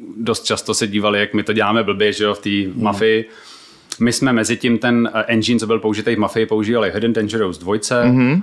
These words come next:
Speaker 1: a pak ještě v nějakých hrách, který asi ani nikdy nevyšly, jako Cirkus. A, myslím, na Slovensku vyšla nějaká, eh, nějaká taková stealth akce, která používala stejný engine. Takže my jsme měli spoustu práce jakoby s vylepšováním drobným toho engineu, co jsme měli,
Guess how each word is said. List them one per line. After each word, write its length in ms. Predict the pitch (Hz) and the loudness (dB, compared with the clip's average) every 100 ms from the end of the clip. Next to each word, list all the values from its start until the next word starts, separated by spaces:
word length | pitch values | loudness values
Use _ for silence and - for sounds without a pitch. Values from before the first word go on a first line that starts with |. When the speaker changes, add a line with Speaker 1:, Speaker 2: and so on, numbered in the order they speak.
| - | 0
Speaker 1:
a 300 | 95 90 92 | 0 2 0
pak 140 | 104 | -4
ještě 200 | 98 110 | -4 -2
v 40 | 101 | 0
nějakých 400 | 98 101 101 82 | 0 0 -2 0
hrách, 380 | 90 92 - - | 0 -2 -4 -6
který 220 | 95 92 | -4 -2
asi 280 | 90 - - | -4 -4 -6
ani 260 | - 95 98 | -4 0 2
nikdy 180 | 92 | 2
nevyšly, 400 | 90 85 - 95 | 0 -2 -4 -2
jako 220 | 90 - 92 | -2 -2 -4
Cirkus. 640 | 95 85 92 92 90 - | -4 -4 -2 -2 -2 -4
A, 380 | - 87 85 85 85 87 - | -2 0 0 0 -2 -4 -4
myslím, 160 | 113 143 | 0 0
na 80 | |
Slovensku 460 | 104 147 147 135 131 | 0 0 0 -2 -2
vyšla 300 | 113 - 117 | -4 0 0
nějaká, 760 | 113 113 110 117 113 117 117 - - 107 104 | 2 0 0 0 2 2 0 -4 -4 -2 0
eh, 20 | |
nějaká 380 | 107 104 - 104 | 0 0 -2 -4
taková 240 | 104 113 | -2 -2
stealth 520 | - - 107 104 104 - - - | -2 -2 0 0 -4 -20 -16 -8
akce, 360 | 104 - 117 107 | -8 -4 -4 -2
která 220 | 107 107 | -2 -2
používala 360 | 104 98 104 | -2 0 0
stejný 240 | 101 107 104 | 0 0 0
engine. 280 | 104 101 107 - - | 0 0 -2 -6 -8
Takže 160 | - 117 | -2 0
my 60 | |
jsme 100 | 107 | 2
měli 160 | 135 143 | 2 2
spoustu 340 | 135 123 135 | 0 -2 -2
práce 340 | - 113 110 120 | 0 0 0 -2
jakoby 260 | 117 127 | -2 -2
s 60 | 107 | 0
vylepšováním 840 | 107 110 - 123 113 113 117 117 | 0 0 -2 -2 2 2 4 2
drobným 480 | 107 107 117 120 117 - - | 2 2 2 2 2 -2 -14
toho 160 | - 117 | -4 0
engineu, 320 | 120 110 127 | 0 2 0
co 100 | - | 0
jsme 160 | - 135 | -2 0
měli, 380 | 104 101 117 | 2 2 0